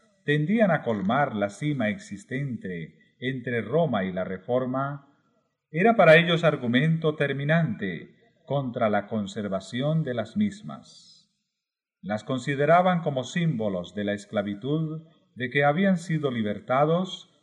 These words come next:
y a la cual no tenían ganas de volver.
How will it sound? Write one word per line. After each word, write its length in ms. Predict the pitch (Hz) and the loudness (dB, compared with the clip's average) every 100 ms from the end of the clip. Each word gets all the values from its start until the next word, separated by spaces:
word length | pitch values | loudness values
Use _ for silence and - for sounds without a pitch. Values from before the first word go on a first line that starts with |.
| - | -6
y 100 | 127 | 0
a 60 | |
la 180 | 123 123 | 0 2
cual 480 | 175 156 104 82 - _ _ | 6 6 6 -2 -12 _ _
no 160 | 139 156 | -4 0
tenían 500 | 160 147 151 143 123 | 0 2 2 2 0
ganas 540 | 117 131 160 175 165 | 2 4 2 -2 -4
de 100 | - | -6
volver. 640 | 139 147 127 107 92 - | -2 -2 -2 -2 -4 -8